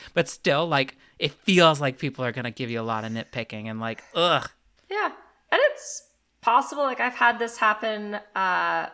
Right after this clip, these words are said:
Speaker 2: once on a blog post, which is some, like, random person tweeting, being, like, "So pedantic." Um, <laughs>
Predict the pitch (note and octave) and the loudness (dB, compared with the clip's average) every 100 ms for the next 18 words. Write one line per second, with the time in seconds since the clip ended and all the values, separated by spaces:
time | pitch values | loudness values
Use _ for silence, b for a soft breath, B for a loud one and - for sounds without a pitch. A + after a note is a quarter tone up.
0 | - A3 A3+ A3+ A3 G#3 F#3 F3+ - G3 | 0 4 4 2 -2 0 2 2 2 0
1 | G3 G3 A#3 E4 D4 A#3+ A3 F3+ F3 F3+ | 0 -2 -12 -10 -6 -4 -2 -2 -2 -4
2 | F3+ F3+ F3+ F3 F#3 E3+ F3 E3+ E3+ E3+ | -4 -6 -6 -12 -10 -10 -10 -12 -10 -10
3 | - A3+ A3 A3 F#3+ F#3 F3 F3+ - F3 | 4 6 6 2 -6 -4 -6 -6 -6 -8
4 | F3 B B B G#3+ G#3 F#3+ F#3+ F3+ | -8 B B B 4 6 6 0 0